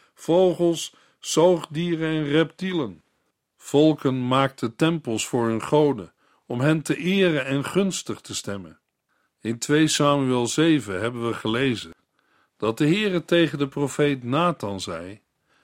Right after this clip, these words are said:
"Vertel mijn dienaar David dat hij het,"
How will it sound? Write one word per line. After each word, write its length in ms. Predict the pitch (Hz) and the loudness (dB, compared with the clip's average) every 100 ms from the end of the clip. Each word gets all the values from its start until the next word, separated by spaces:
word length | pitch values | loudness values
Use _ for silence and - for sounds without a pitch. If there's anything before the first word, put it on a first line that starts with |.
| _ | _
"Vertel 640 | - - 156 151 208 196 196 | -12 -2 -2 2 2 2 2
mijn 320 | 165 123 113 | 0 0 -2
dienaar 440 | 147 185 151 113 | -4 0 0 0
David 720 | 101 127 170 156 185 165 147 127 | 2 2 2 0 -4 -4 -10 -4
dat 240 | 123 - | -4 -4
hij 360 | 127 156 165 123 | -2 0 0 -2
het," 520 | 107 170 196 - | 0 -2 -2 -14